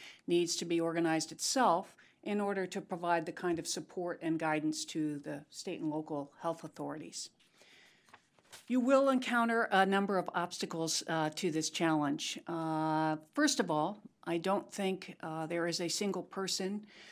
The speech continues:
uh, in the federal government if we were to call a room of experts in, uh, and by the way, we have some of, as Andy said,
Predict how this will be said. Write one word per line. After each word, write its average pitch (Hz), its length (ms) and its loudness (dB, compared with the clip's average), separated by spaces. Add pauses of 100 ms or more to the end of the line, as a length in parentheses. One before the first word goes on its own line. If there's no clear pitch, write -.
(140)
uh, 165 380 -2 (300)
in 214 340 -2 (120)
the 185 160 -4
federal 180 320 -4
government 165 540 -2
if - 160 -6
we 196 80 -2
were 180 160 -4
to 185 120 -8
call 190 400 -2
a 185 40 -6
room 185 380 0
of 175 240 -6
experts 175 580 -6
in, 170 360 0
uh, 165 540 -4
and 170 280 0 (320)
by 190 120 0
the 208 100 -2
way, 175 280 0 (120)
we 170 100 -6
have 170 340 0 (220)
some 208 300 0
of, 185 200 -2
as 175 180 -6
Andy 202 260 -4
said, 175 400 -4